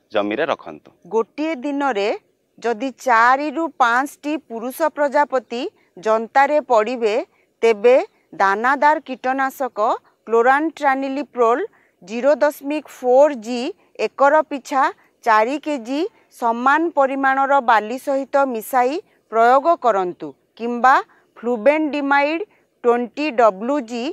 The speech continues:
Speaker 2: ଏକର ପ୍ରତି ପଚାଶ ଗ୍ରାମ ହିସାବରେ ଦୁଇଶହ ଲିଟର ପାଣିରେ ମିଶାଇ ସିଞ୍ଚନ କରନ୍ତୁ କିମ୍ବା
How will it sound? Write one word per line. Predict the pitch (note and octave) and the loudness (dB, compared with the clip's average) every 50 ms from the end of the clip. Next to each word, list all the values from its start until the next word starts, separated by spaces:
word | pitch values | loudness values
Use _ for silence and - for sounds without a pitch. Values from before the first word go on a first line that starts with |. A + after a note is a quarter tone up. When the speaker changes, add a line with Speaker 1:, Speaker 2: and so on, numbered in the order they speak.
| - _ _ _ - - | -10 _ _ _ -8 -8
Speaker 2:
ଏକର | G#3 - _ - C4 C#4 D4+ D4+ | -8 -6 _ 0 2 2 2 2
ପ୍ରତି | - D4 C#4 A#3 - - C4 D4+ G#4 - _ _ _ _ _ A3 | 2 0 -2 -2 -2 -6 -6 -6 -6 -8 _ _ _ _ _ -2
ପଚାଶ | A3 A3 - - C#4 C#4 D4 C#4+ - B3 | -2 -2 -2 -2 0 0 0 -2 -6 -4
ଗ୍ରାମ | C#4 C#4+ C#4+ D4+ D4+ D4 | -2 -2 0 0 -2 -4
ହିସାବରେ | C#4 B3+ - - C#4+ C#4+ B3 B3+ A#3+ G#3 A#3+ D4+ F#4+ - _ _ _ _ - | -6 -6 -2 0 0 2 2 0 0 0 0 -2 -2 -6 _ _ _ _ -10
ଦୁଇଶହ | F3 A3 A#3+ C4 C#4+ C#4+ - E4 D#4 | -8 -6 -4 -4 -6 -4 -2 -2 -2
ଲିଟର | D4 C#4 D4 B3 - D4 D4 D4 D4 - | -2 -2 -6 -6 -2 0 0 0 0 -2
ପାଣିରେ | - B3 A3 A3+ A#3+ C4 C4 D4 D4 | -2 -2 0 -2 -4 -4 -2 -2 -2
ମିଶାଇ | C#4+ C#4+ C#4 - - C4 B3 C4+ D#4+ A4+ - _ _ _ _ _ - | -2 -4 -6 -4 -2 -2 -2 -2 -4 -8 -10 _ _ _ _ _ -10
ସିଞ୍ଚନ | B3 B3 B3 - - C#4+ D4 D4+ E4 E4+ | -8 -6 -6 -2 -2 -2 0 0 -2 -2
କରନ୍ତୁ | - B3+ A#3 G3+ G3 F#3 E3+ - - D3+ C3+ - _ _ _ _ _ | 0 0 2 2 0 -2 -4 -8 -10 -14 -14 -16 _ _ _ _ _
କିମ୍ବା | A3 A3+ A#3 A#3 A#3 B3 C4+ | -10 -8 -6 0 2 2 2